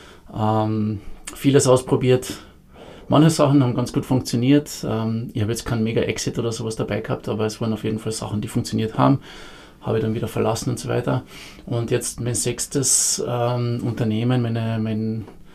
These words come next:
mein aktuelles Projekt nennt sich Moonshot Pirates und das habe ich vor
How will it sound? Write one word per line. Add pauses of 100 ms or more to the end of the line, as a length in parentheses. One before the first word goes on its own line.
(580)
mein
aktuelles
Projekt
nennt
sich
Moonshot
Pirates
und
das
habe
ich
vor